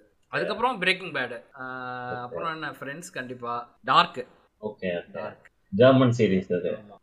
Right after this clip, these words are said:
Speaker 1: அது நிறைய பேர் பார்த்தாங்க. லைக், செகண்ட் சீசனுக்கு அப்புறம் அது ரொம்ப பாப்புலர் ஆயிடுச்சு. அதுக்கு முன்னாடி வரைக்கும் நிறைய பேருக்கு தெரியல. செகண்ட் சீசனுக்கு அப்புறம் அந்த டைம் டிராவல் விஷயம் நிறைய பேருக்கு தெரிஞ்ச அப்புறம், இப்படி ஒரு சீரிஸ் இருக்கு, ரொம்ப கன்வல்யூட்டடான டைம் லைன் அப்படின்ட்டு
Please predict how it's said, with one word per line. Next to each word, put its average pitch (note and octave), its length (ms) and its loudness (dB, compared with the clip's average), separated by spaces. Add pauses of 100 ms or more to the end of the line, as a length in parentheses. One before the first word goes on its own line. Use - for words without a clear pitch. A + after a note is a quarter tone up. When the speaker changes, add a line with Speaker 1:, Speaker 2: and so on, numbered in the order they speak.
Speaker 1:
அது C3 200 -12
நிறைய D3+ 240 -2
பேர் F3 200 -6
பார்த்தாங்க. D3+ 500 -4 (100)
லைக், B2 300 -10
செகண்ட் D3+ 360 -8
சீசனுக்கு G3+ 280 -10
அப்புறம் G#3 220 -4
அது F3+ 80 -4
ரொம்ப D#3+ 160 -8
பாப்புலர் D#3+ 360 -4
ஆயிடுச்சு. C3 320 -4
அதுக்கு C#3+ 360 -6
முன்னாடி E3 180 0
வரைக்கும் E3 240 -2
நிறைய C#3+ 200 -2
பேருக்கு D3+ 300 -8
தெரியல. C3+ 360 -8
செகண்ட் D3+ 140 -16
சீசனுக்கு D3+ 260 -14
அப்புறம் F#3 240 -8
அந்த E3+ 40 -6
டைம் D#3 260 -6
டிராவல் D3+ 500 -4
விஷயம் C#3 460 -16
நிறைய B2+ 240 -8
பேருக்கு C#3+ 260 -12
தெரிஞ்ச C#3 180 -14
அப்புறம், F3+ 240 -12
இப்படி C#3 240 -12
ஒரு B2+ 140 -12
சீரிஸ் C3+ 240 -14
இருக்கு, B2 540 -8 (300)
ரொம்ப B2 280 -18
கன்வல்யூட்டடான C3+ 880 -8
டைம் B2+ 240 -14
லைன் B2 300 -12
அப்படின்ட்டு A#2 560 -10